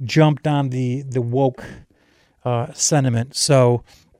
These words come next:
um, as one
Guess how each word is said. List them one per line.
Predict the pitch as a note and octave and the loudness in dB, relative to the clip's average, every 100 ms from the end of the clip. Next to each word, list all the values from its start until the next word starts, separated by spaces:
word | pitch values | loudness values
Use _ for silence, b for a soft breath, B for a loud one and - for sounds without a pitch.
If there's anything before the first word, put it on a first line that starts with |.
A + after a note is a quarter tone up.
| _ _ _ _ _ _ _ - - | _ _ _ _ _ _ _ -8 2
um, | C3 B2 B2 C#3+ _ _ _ _ _ _ _ _ _ _ _ _ _ _ _ _ _ _ _ _ _ _ _ _ _ _ - - _ _ _ _ _ _ _ _ | 4 4 2 -4 _ _ _ _ _ _ _ _ _ _ _ _ _ _ _ _ _ _ _ _ _ _ _ _ _ _ -18 -18 _ _ _ _ _ _ _ _
as | E3 B2+ | -2 -2
one | C3 C#3+ G3 G#3 F3+ | 0 2 2 2 -4